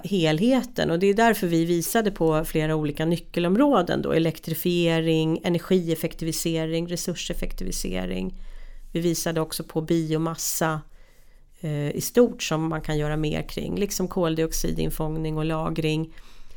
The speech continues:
Men vi pratade också om styrning av myndigheter. Att försöka hitta bättre ramverk för att kunna investera eller hjälpa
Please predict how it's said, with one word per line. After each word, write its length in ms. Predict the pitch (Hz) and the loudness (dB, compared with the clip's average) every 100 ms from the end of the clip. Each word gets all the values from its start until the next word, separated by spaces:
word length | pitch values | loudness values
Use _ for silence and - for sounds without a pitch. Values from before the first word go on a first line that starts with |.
| - - - 233 | -14 -16 -2 4
Men 80 | |
vi 160 | 240 294 | 4 4
pratade 360 | 339 339 349 277 | 4 2 4 4
också 240 | - 226 | 4 2
om 60 | 220 | 2
styrning 680 | - 294 269 190 190 202 | 4 2 4 4 2 2
av 60 | 220 | 2
myndigheter. 1080 | 247 277 208 220 277 339 - - - - - - - - - - | 4 4 4 2 2 0 -2 -6 -6 -6 -8 -10 -12 -14 -16 -8
Att 280 | 202 196 - - - | -6 -6 -8 -10 -6
försöka 380 | 208 220 208 202 | -2 0 0 2
hitta 340 | 214 208 202 | 0 0 -2
bättre 360 | 190 180 180 185 | 0 0 0 0
ramverk 460 | 196 185 175 180 | 2 2 2 -2
för 140 | - 175 | -2 -2
att 140 | 170 | -2
kunna 240 | - 185 175 | 0 0 0
investera 800 | 180 190 - 143 147 160 165 | 0 -4 -4 -4 -2 0 2
eller 160 | 170 175 | 2 2
hjälpa 680 | 196 175 143 - 277 240 | 2 2 0 2 6 6